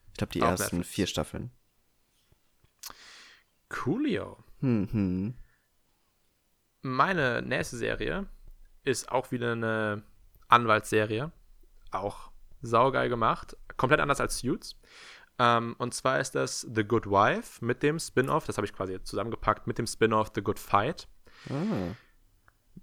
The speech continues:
Speaker 2: Auch mega nice. Aber was da halt das, der Twist ist, es ist nicht mit Vergleichen, irgendwie, wir bieten dir fünf Milliarden Dollar, sondern das ist wirklich ein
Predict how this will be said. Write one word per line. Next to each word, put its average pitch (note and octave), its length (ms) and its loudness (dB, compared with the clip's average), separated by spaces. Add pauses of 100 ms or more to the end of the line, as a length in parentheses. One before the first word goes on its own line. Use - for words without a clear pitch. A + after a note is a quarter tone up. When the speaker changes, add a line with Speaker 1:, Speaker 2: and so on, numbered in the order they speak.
(160)
Speaker 2:
Auch - 400 6
mega D3+ 280 2
nice. C3 480 0 (320)
Aber D#3 360 6
was - 340 0
da C#3 300 4
halt E3 200 0
das, - 240 -4 (200)
der A2+ 160 4
Twist - 340 0
ist, G3+ 240 -2
es A#2+ 100 -4
ist C#3+ 140 -4
nicht C#3 160 0
mit C3 80 -2
Vergleichen, C3+ 800 2
irgendwie, G#2+ 520 2
wir A#2+ 120 4
bieten - 240 -2
dir D3+ 160 4
fünf G3 240 -4
Milliarden B2+ 500 0
Dollar, F#3 380 -2
sondern C#3 260 -2
das C#3+ 140 -2
ist - 240 -8 (100)
wirklich C3+ 320 0
ein B2+ 220 -4